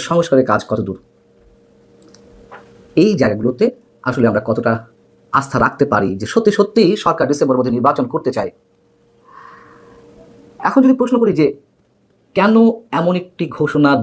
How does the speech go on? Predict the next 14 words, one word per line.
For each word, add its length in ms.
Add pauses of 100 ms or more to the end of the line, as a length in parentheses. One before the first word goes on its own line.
দেয়া 260
হলো 360
প্রধান 320
উপদেষ্টার 380
পক্ষ 220
থেকে, 220 (3000)
প্রথমে 220
যদি 140
বলি 200
যে 140 (640)
নির্বাচন 360
নিয়ে 160
একটি 140
ডামাডোল, 280